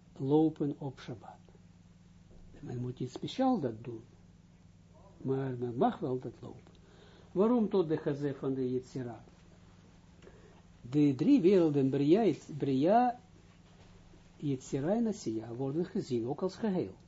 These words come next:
als één geheel. Kan het ook gezien worden als één geheel. Als één geheel, dus als tien sferot kan je het zien. Dus als één geheel van tien sferot,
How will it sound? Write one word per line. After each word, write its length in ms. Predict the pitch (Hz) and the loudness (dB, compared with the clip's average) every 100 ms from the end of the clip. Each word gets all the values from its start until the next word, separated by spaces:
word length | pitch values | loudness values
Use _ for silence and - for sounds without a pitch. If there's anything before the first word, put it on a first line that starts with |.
| - - - | -20 -20 -16
als 140 | 135 - | -16 -4
één 240 | 208 190 185 | 4 4 4
geheel. 400 | 165 123 - - | -2 -4 -8 -12
Kan 140 | - 202 | -2 0
het 120 | 247 | 2
ook 180 | 247 - | 0 0
gezien 340 | 220 190 185 | -4 0 0
worden 280 | 160 147 139 - - - - - - - - | 0 -2 -6 -18 -20 -20 -20 -20 -20 -20 -12
als 240 | 131 - | -12 -6
één 240 | 214 262 | 0 0
geheel. 380 | - 123 - - - - - - - - - - - - - - - - | 0 -4 -8 -18 -20 -20 -20 -20 -20 -20 -20 -20 -20 -20 -20 -20 -18 -2
Als 280 | 151 135 - | 0 0 2
één 240 | 247 277 | 4 4
geheel, 340 | - 139 139 | 4 2 2
dus 220 | 185 165 - | 2 0 0
als 240 | 165 156 | -2 -2
tien 220 | - 262 | 0 2
sferot 480 | 254 - 247 220 202 | 0 -2 0 0 0
kan 200 | - 185 | 2 2
je 80 | 170 | 2
het 140 | 156 | -2
zien. 240 | - 135 131 - - - - - - - - - - - - | -8 -12 -12 -20 -20 -20 -20 -20 -20 -20 -20 -20 -20 -20 -10
Dus 240 | 139 - | -10 -8
als 260 | - 135 - | -8 -10 -2
één 240 | 254 277 | 2 2
geheel 380 | 226 139 143 220 | 2 0 2 0
van 220 | 202 131 | 0 -2
tien 220 | 120 170 214 | 2 0 0
sferot, 640 | - 170 113 110 180 - | -2 -4 -4 -6 -10 -12